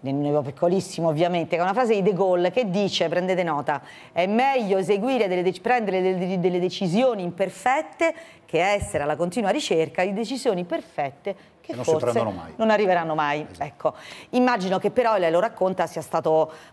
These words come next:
Speaker 1: molto forte la paura di sbagliare e forse anche talvolta la disperazione. L'ha mai provata la disperazione in
Speaker 2: Beh,
Speaker 1: quei giorni?
Speaker 2: assolutamente sì, guardi, lei citava all'inizio, eh, Memo Remigi faceva appunto sentire il volare, no?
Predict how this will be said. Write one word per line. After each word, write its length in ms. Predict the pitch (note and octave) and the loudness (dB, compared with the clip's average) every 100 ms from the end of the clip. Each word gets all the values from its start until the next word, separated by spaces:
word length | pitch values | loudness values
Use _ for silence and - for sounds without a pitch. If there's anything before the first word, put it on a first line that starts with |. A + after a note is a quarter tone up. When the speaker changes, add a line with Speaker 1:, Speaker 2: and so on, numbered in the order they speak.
| - | -8
Speaker 1:
molto 440 | D3+ D#3+ D#3 D#3 | -6 -2 0 0
forte 380 | C#3+ E3 E3+ F3+ | 0 -2 0 0
la 80 | E3+ | 0
paura 240 | D#3 D#3 | 0 0
di 80 | D3+ | 0
sbagliare 680 | D3 D#3 F3 A3 A3+ E3 | -2 0 2 2 2 2
e 80 | D#3 | 0
forse 320 | - G3 - D#3+ | -2 -4 -2 -2
anche 680 | D#3 D#3 E3 D3+ D3 D3 C#3 - - _ _ _ _ | -2 -4 -2 0 2 0 -4 -14 -20 _ _ _ _
talvolta 460 | E3 D#3+ G#3 A#3 E3 | -4 0 0 0 -2
la 80 | |
disperazione. 840 | D3+ C#3+ - D#3+ - - E3+ D#3+ D3 | -2 -2 -2 -2 -4 -2 0 0 0
L'ha 80 | |
mai 160 | D#3+ A3 | -2 -2
provata 400 | A#3 A#3 C#3 C#3 | -2 -2 -2 -2
la 80 | C3+ | -4
disperazione 720 | C3+ - D3 D3 - D#3 C3 | -6 -8 -8 -8 -6 -6 -4
in 60 | C3+ | -4
Speaker 2:
Beh, 80 | |
Speaker 1:
quei 100 | G#3 | -2
giorni? 180 | B2+ C#3+ | -2 0
Speaker 2:
assolutamente 560 | C3+ C#3+ C#3 D4+ D4+ B2 | 2 2 2 0 -2 -4
sì, 280 | - E3+ B2+ | -2 -2 0
guardi, 360 | A2+ G#2 G2+ | 2 0 -2
lei 340 | G#2+ C#3 C3+ - | 0 0 -2 -8
citava 460 | - F#2+ B2 A#2+ | -14 -4 0 0
all'inizio, 600 | A#2+ G#2 B2 A2+ A#2 F#2 F2 - - | 0 -2 -6 -4 -4 -6 -8 -20 -20
eh, 240 | - G#2 G2+ | -12 -10 -6
Memo 220 | A2+ B2 | -4 -4
Remigi 420 | A#2 B2+ C3 C3+ | -2 -2 -2 -4
faceva 560 | B2+ G#2 - A#2 G#2+ F#2+ | -4 -8 -4 0 0 0
appunto 340 | - B2 A#2 | -8 -8 -8
sentire 380 | A#2 G#2 A2+ A#2 | -8 -6 -2 0
il 100 | G#2+ | 0
volare, 480 | G#2+ G#2+ F#2+ F2 F2 | 2 2 2 -2 -6
no? 400 | G#2+ D3+ - | -4 -6 -8